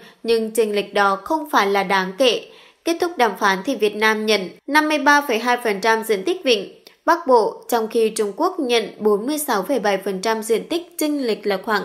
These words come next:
tám phẩy hai trăm linh năm mét vuông. Hiệp định này ra những tranh cãi trong cộng đồng người Việt ở nhiều nơi, đặc biệt là những người sống ở nước ngoài. Việt Nam,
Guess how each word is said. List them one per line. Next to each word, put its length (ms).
tám 280
phẩy 100
hai 300
trăm 200
linh 200
năm 200
mét 240
vuông. 220
Hiệp 220
định 180
này 240
ra 120
những 420
tranh 240
cãi 440
trong 220
cộng 160
đồng 200
người 120
Việt 280
ở 100
nhiều 220
nơi, 300
đặc 220
biệt 240
là 120
những 300
người 140
sống 340
ở 120
nước 240
ngoài. 260
Việt 160
Nam, 300